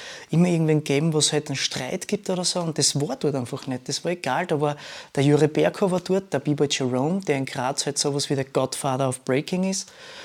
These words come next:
Ähm, der steht da und ist eigentlich aus Slowenien. Dann ist der Crazy Monkey, ein Schwarzer aus Paris. Dann steh ich da von der Siedlung, der kleine Lauchbur.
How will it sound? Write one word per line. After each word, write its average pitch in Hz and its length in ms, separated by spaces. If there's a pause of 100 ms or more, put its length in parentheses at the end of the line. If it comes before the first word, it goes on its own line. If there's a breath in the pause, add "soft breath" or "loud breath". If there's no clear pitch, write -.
(220 loud breath)
Ähm, 147 360
der 151 140
steht 165 340
da 160 140
und 180 140
ist 139 140
eigentlich 135 220
aus 131 100
Slowenien. 180 640
Dann 147 140
ist 131 140
der 147 60
Crazy 131 280
Monkey, 156 640
ein - 200
Schwarzer 131 420
aus 131 80
Paris. 139 500
Dann 135 140
steh 147 360
ich 190 60
da 196 300
von 180 180
der 160 80
Siedlung, 190 480
der 175 100
kleine 143 280
Lauchbur. 170 580